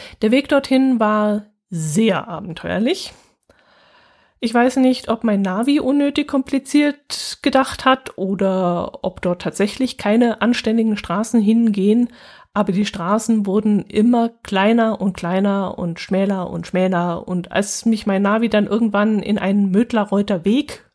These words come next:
leiten wollte, da streikte ich dann und fuhr einfach die breitere Straße, auf der ich mich gerade befand, weiter. Aber auch diese wurde dann immer schmäler und schmäler und schmäler.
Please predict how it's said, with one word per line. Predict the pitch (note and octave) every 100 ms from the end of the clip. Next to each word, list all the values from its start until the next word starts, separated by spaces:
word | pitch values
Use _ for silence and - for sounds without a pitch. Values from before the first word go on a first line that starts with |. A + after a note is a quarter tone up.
| _
leiten | G3+ A#3 B3+ B3+ B3 A#3
wollte, | A3 A3+ A3 G#3+ - - - -
da | G3
streikte | - D3+ F3 G3
ich | -
dann | F3+ F#3+
und | F3 E3+
fuhr | - F3+ F3+ - _ _ - - - _ -
einfach | G#3 G#3 A3+ -
die | A3+
breitere | - G3+ A3 A#3+ A3
Straße, | - G#3 A3 G#3+
auf | G3+
der | G#3
ich | G#3
mich | G#3+ G#3
gerade | G3 G3+
befand, | F#3+ - F#3+ G#3 G3+ -
weiter. | D#3 G#3 B3+ A#3+ A#3 - - - _ _ -
Aber | G3+ A3+
auch | F3+
diese | - B3 B3
wurde | B3 B3 A#3
dann | A3
immer | A3 A3+ G#3
schmäler | - A3 A#3 A3+ A3+
und | G3 G3+
schmäler | G#3+ A3 G#3+ G3+
und | F#3 G3+
schmäler. | G#3 G3+ G#3 G3+